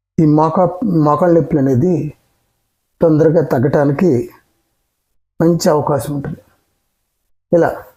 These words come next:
ఇలా కూర్చుంటూ ప్రయత్నించండి. కొంచెం నొప్పులు వచ్చినట్టు ఉన్నాయనుకోండి, ఇలా ఎదుర్కొనండి, మళ్ళా ఇలా వెనక్కి కూర్చుంటూ ప్రయత్నించండి. కొన్నాళ్ళు ఇలా చేసిన తర్వాత ఒక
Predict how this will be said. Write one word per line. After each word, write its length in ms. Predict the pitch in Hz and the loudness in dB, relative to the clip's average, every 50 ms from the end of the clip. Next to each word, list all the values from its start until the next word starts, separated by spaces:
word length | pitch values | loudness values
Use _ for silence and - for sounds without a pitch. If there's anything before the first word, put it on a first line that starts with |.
| _ _ _ _ - - | _ _ _ _ -4 -2
ఇలా 100 | 160 165 - - | 0 0 0 0
కూర్చుంటూ 360 | 160 139 - 160 147 156 156 143 139 | -2 -2 0 0 0 0 -2 -2 -4
ప్రయత్నించండి. 600 | 127 120 117 - 131 127 - - - 156 156 - _ _ _ _ _ _ _ _ _ _ - - | -4 -4 -4 -6 -8 -8 -8 -10 -12 -12 -14 -18 _ _ _ _ _ _ _ _ _ _ -4 -4
కొంచెం 200 | 180 160 - 170 160 | -2 -2 0 0 0
నొప్పులు 220 | 165 160 - 190 185 | 0 0 0 -2 -2
వచ్చినట్టు 320 | - 190 185 170 170 - 160 | 0 0 -2 -2 -2 -2 -2
ఉన్నాయనుకోండి, 520 | 160 156 156 156 147 135 151 135 131 143 143 - _ _ _ _ _ _ _ - | 0 0 0 -2 0 0 0 -2 -2 -2 -4 -8 _ _ _ _ _ _ _ -2
ఇలా 160 | 160 156 151 139 131 | 0 0 0 0 0
ఎదుర్కొనండి, 680 | 123 123 - 131 139 135 131 131 135 135 139 143 160 147 - - _ _ _ _ _ _ _ _ _ _ _ - - | -2 -2 -4 -4 -4 -4 -4 -4 -4 -4 -6 -6 -10 -12 -16 -20 _ _ _ _ _ _ _ _ _ _ _ -6 -2
మళ్ళా 240 | 185 185 220 339 - - - _ _ - | 0 0 0 -2 -4 -10 -20 _ _ -6
ఇలా 120 | 170 165 151 | -4 -2 -2
వెనక్కి 200 | 151 143 143 143 - | -2 -2 -4 -4 -4
కూర్చుంటూ 320 | 139 117 - 156 147 151 135 156 | -6 -4 -4 -6 -6 -4 -4 -4
ప్రయత్నించండి. 560 | 135 123 120 123 131 123 120 - - - - _ _ _ _ _ _ _ _ _ _ - | -4 -6 -6 -6 -8 -8 -8 -10 -12 -12 -12 _ _ _ _ _ _ _ _ _ _ -2
కొన్నాళ్ళు 360 | - 170 160 165 175 190 180 165 | 0 0 2 2 2 2 2 4
ఇలా 100 | 160 156 - | 4 4 2
చేసిన 280 | - 165 160 131 180 165 151 147 | 2 0 0 0 -2 -2 -2 0
తర్వాత 360 | 127 120 117 123 131 - 185 180 156 139 143 - _ _ _ _ _ _ _ _ _ _ _ - 175 | 0 0 0 -2 -2 -2 -4 -6 -6 -8 -12 -16 _ _ _ _ _ _ _ _ _ _ _ -4 -2
ఒక 80 | 156 | -2